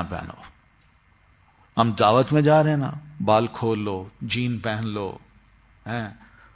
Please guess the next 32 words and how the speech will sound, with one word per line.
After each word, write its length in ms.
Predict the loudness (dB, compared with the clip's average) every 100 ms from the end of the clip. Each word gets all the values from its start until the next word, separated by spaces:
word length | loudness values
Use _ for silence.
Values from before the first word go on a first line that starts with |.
| _
ہاف 220 | 2 2 2
سلیوز 400 | -2 -2 -2 -2
کی 200 | -4 -6 -12 -20 -8
شرٹ 320 | 2 2 2
ہو 80 | 0
تمہاری، 500 | 0 -2 -2 -2 -4 -10 -20 _ _ -20 _ _
چلو 220 | -4 -2 -2
میرے 200 | -6 -10
ساتھ۔" 340 | -12 -14 -18 -20 _ _ _ _ _ _ _ _ _ _ _ _ _ _ _ _ _ _ _ _ _ _ _
وہ 220 | 2 4
کہے، 160 | 6 4
"میں 120 | 4
پردے 340 | 4 4 6 6
دار 260 | 8 6
ہوں، 100 | 4
تم 100 | 0
مجھے 220 | 0 2
کیا 200 | 2 2
کہہ 140 | 2 0
رہے 180 | -2 -4
ہو؟" 100 | -10 -18 _ _ _ _ _ _ _ _ _ _ _ _ 2
کہ، 80 | 4
"نہیں 120 | 6
میں 100 | 6
خاوند 340 | 6 4 4
ہوں 100 | 2
تمہارا۔" 300 | 0 -4 -6 -6
نہ، 120 | -6 -6 -10 -20 _ _ _ _ _ _ _ _ _
ایسی 220 | -2 0
صورت 360 | 0 0 0 0
میں 80 | -2
میوی، 380 | -2 -2 -2